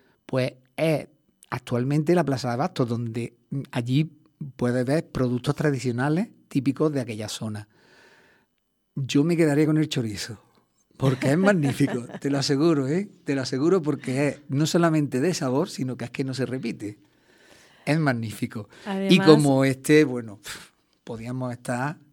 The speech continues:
Speaker 2: Muchos ejemplos. Además, Daniel, eh, además de, de, de todo el, eh, los recursos patrimoniales, la importancia de las tradiciones alemanas que se han ido conservando a lo largo del tiempo. Es que al final son personas que vinieron a vivir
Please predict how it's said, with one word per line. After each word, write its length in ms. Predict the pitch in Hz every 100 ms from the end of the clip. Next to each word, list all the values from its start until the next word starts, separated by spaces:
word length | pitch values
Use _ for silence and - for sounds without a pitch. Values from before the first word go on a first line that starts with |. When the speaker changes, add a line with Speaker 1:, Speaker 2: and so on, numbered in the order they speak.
| -
Speaker 2:
Muchos 400 | 208 202 220 -
ejemplos. 460 | 214 233 226 196
Además, 400 | 196 190 185 185
Daniel, 480 | 220 220 226 240 294 - - -
eh, 260 | 190 190 185 185
además 460 | 147 160 175 185
de, 180 | 233 233 -
de, 340 | 240 202 -
de 200 | 180 202
todo 260 | 185 214 220
el, 220 | 226 233
eh, 180 | - 214
los 220 | 202 185
recursos 440 | 208 220 214 233
patrimoniales, 920 | 190 233 214 220 214 208 208 220 302 - - -
la 180 | 190 190
importancia 840 | 185 185 180 185 196 202 - 254 254
de 100 | 254
las 300 | 233 196 -
tradiciones 800 | 214 185 180 - 208 196 214 -
alemanas 640 | 220 220 226 226 294 - - - _
que 120 | 208
se 140 | 180 190
han 80 |
ido 220 | 214 262 240
conservando 640 | 208 190 196 190 233 240
a 40 |
lo 100 | 185
largo 260 | 185 185 180
del 180 | 175 170
tiempo. 360 | 240 339 320
Es 240 | 156 - 160
que 120 | 202
al 80 | 196
final 380 | 220 208 208 233
son 300 | - 208 202
personas 500 | 214 196 226 226 247
que 200 | - 214
vinieron 540 | 170 156 165 190 202
a 80 | 196
vivir 440 | 208 208 226 226